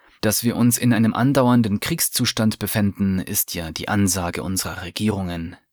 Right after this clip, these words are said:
Zweitausendzwanzig startete erst der Krieg gegen einen Virus, ab zweitausendzweiundzwanzig dann der Krieg gegen Putin und Russland.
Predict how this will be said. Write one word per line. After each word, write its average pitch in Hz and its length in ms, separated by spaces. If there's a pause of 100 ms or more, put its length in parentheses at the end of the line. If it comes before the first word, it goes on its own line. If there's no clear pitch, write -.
Zweitausendzwanzig 104 1080
startete 110 500
erst 101 320
der 92 80
Krieg 131 340
gegen 98 280
einen 92 280
Virus, 123 500 (260)
ab - 200
zweitausendzweiundzwanzig 104 1160
dann 95 160
der 90 120
Krieg - 260
gegen 107 260
Putin 120 400
und 104 160
Russland. 69 640